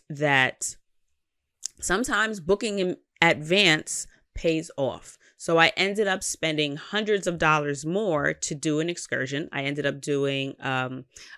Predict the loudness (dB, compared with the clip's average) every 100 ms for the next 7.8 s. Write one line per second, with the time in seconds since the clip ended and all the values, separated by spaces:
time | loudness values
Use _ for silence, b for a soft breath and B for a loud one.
0 | -10 -6 -2 0 2 2 4 4 2 0
1 | -4 b b b _ -4 -2 0 0 -2
2 | -4 -8 -10 -12 _ _ _ _ _ _
3 | -4 -2 0 -2 -4 -8 -12 -18 _ _
4 | _ _ _ -4 0 0 -4 -8 2 4
5 | 4 2 -2 -2 0 4 4 6 2 2
6 | 0 0 -2 -2 0 0 0 -2 -6 0
7 | 0 2 0 -2 -2 -4 -6